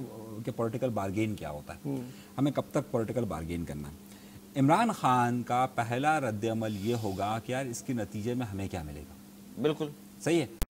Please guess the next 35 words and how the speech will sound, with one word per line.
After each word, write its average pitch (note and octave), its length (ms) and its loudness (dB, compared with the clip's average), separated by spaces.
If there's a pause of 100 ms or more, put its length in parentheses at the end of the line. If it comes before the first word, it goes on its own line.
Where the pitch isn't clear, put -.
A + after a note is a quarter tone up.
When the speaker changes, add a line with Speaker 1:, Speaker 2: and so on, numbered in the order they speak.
(200)
Speaker 1:
वो E3+ 120 12
कोई G3+ 220 12
आईनी F3+ 240 8
तरामीम D3 400 4
की C3 100 0
बात A2+ 280 2
नहीं A#2 100 4
करेंगे, B2 320 4
वो C#3 160 6
इसकी C#3 240 4
बात C3 240 6
करेंगे B2+ 320 6
कि C3+ 80 2
यार, C#3+ 180 10
मुझे A#2 760 8
कैसे D#3+ 280 4
आप C3+ 240 8 (160)
relief A2 380 4
देंगे G#2 300 6
और B2+ 120 8
मुझे A#2 220 6
कैसे A2+ 200 2
आप G#2 100 8
बाहर F2 220 -2
निकालेंगे। D2 460 -4 (360)
सबसे C3+ 220 4
main F#2 220 2
point, C#2+ 240 -8 (2000)
इमरान G#3 300 12
खान G3+ 240 4
की F#3 80 0
thought D3+ 220 8
process D3 420 2
के C#3 80 2
मुताबिक B2 500 4